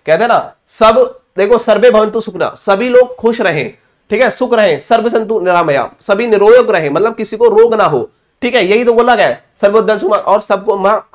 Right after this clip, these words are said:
हम सबको ये चीज वरदान दो, ऐसे कुछ उसका वर्ड होता है, तो आप इसको बड़े आराम से आप कर सकते हैं, ठीक है। इसका हिंदी अनुवाद करना था, ये संस्कृत में लिखा है, इसका हिंदी बोलना था।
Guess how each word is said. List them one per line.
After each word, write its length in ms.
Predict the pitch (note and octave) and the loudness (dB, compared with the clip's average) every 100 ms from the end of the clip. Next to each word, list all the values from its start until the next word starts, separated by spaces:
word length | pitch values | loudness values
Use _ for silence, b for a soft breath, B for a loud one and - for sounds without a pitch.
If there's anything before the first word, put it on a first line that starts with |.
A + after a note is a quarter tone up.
| - | -6
हम 160 | F#3 | -6
सबको 360 | F#3+ E3+ - G#3 | -4 -8 -2 0
ये 120 | F#3 | 0
चीज 200 | F#3 G#3 | -2 -4
वरदान 400 | C#3 C3+ C3+ D3 | -4 -2 -2 -2
दो, 180 | F#3 - | -6 -4
ऐसे 260 | F#3 G3 A3+ | -4 -2 -4
कुछ 160 | G#3+ | -4
उसका 200 | G3+ G#3+ | -6 -6
वर्ड 220 | F3 D#3 C#3+ | -4 -2 -4
होता 200 | C3 E3 | -4 -4
है, 100 | - B - | -6 B -4
तो 60 | G#3 | -2
आप 180 | G3+ | 0
इसको 200 | G3+ G3 | -2 -2
बड़े 160 | F#3 F3+ | -2 -2
आराम 200 | E3 D3+ | -2 -4
से 340 | E3 D#3+ G#3+ - | -6 -8 -10 -6
आप 180 | D#3 D#3 | -6 -4
कर 120 | C#3+ | -6
सकते 300 | A#2+ - G#2 | -6 -14 -14
हैं, 80 | A#2 | -8
ठीक 120 | F3+ | -4
है। 220 | C#4 - - | -4 -6 -14
इसका 220 | E3 A#3 | -4 -2
हिंदी 320 | F#3 G3+ A#3 | -2 -4 -4
अनुवाद 340 | G#3 F#3+ F3+ F3+ | -2 0 0 -2
करना 220 | C#3 D#3 | -4 -2
था, 100 | A3+ | -2
ये 120 | G#3+ | -4
संस्कृत 360 | G3 E3+ G3 F#3+ | -6 -8 -10 -8
में 80 | |
लिखा 160 | D#3+ G#3+ | -6 -6
है, 40 | |
इसका 160 | A3 A3+ | -6 -8
हिंदी 260 | F3+ F3 E3+ | -10 -8 -6
बोलना 280 | B2 A#2 | -4 -4
था। 180 | A2 A2+ | -6 -10